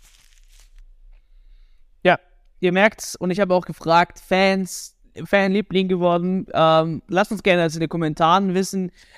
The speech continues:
äh, wie ihr zu Benjamin Pavard steht, ob er da jetzt mittlerweile einen anderen, ähm, Standing bei euch hat, ähm, und ob ihr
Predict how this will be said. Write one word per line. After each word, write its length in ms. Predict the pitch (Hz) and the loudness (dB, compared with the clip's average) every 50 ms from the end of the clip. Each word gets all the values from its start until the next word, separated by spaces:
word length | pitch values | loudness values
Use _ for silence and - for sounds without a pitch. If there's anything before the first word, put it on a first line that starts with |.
| - - | -4 0
äh, 200 | 151 160 165 160 | 2 2 2 2
wie 160 | 151 170 170 | 0 -2 -2
ihr 200 | 143 196 190 185 | 2 2 2 0
zu 280 | - - - 170 160 143 | 0 -4 -4 -2 -2 0
Benjamin 400 | 135 147 143 135 139 143 143 127 | 0 0 0 0 0 -2 -2 0
Pavard 340 | 156 139 135 139 139 143 - | -2 0 2 2 0 0 -2
steht, 500 | - - - 151 160 160 - - - - | -6 -4 -2 -2 -2 -2 -4 -8 -10 -4
ob 200 | - 147 131 117 | -2 -2 -2 -2
er 460 | 123 - 147 147 143 143 143 139 139 135 | -2 -2 -2 0 0 0 0 0 -2 -2
da 220 | 139 147 147 151 | 0 0 0 2
jetzt 240 | 156 156 151 - - | 0 0 -2 -4 -6
mittlerweile 420 | 156 156 156 147 147 147 147 147 | -4 -2 -2 0 2 2 0 0
einen 100 | 147 139 | 0 -2
anderen, 600 | 131 143 160 151 160 143 151 147 147 143 143 143 _ _ _ _ _ _ _ _ - | -2 -2 -2 -2 -2 -2 -2 -2 -2 -6 -8 -10 _ _ _ _ _ _ _ _ -8
ähm, 400 | 139 143 147 147 147 147 156 - | -4 -2 0 0 0 0 -2 -4
Standing 460 | 135 - - 208 226 254 214 147 139 | -6 -2 0 2 2 4 2 0 0
bei 220 | 139 143 131 135 135 | 2 2 2 2 0
euch 120 | 135 - | 0 -2
hat, 360 | 139 113 - - - - - - | -4 -4 -6 -10 -14 -14 -12 -6
ähm, 380 | 139 147 143 135 135 135 139 120 | -4 -2 -2 0 -2 -4 -4 -6
und 120 | 120 139 | -8 -8
ob 140 | 135 - - | -8 -8 -8
ihr 220 | 139 135 131 127 | -6 -6 -6 -6